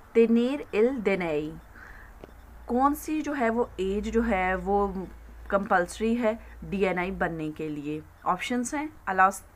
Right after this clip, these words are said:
catorce años, a los dieciséis años, a los dieciocho años। तो इसका right आंसर जो है वो है फर्स्ट वाली ऑप्शन a los catorce años।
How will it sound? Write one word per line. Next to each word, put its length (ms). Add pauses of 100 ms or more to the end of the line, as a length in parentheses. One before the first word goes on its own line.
(160)
catorce 480 (100)
años, 400 (920)
a 100
los 360
dieciséis 640 (100)
años, 500 (640)
a 100
los 240 (100)
dieciocho 920
años। 560 (300)
तो 60
इसका 260
right 340
आंसर 440
जो 140
है 180
वो 220
है 120
फर्स्ट 360
वाली 220
ऑप्शन 480 (600)
a 140
los 440 (440)
catorce 580 (100)
años। 640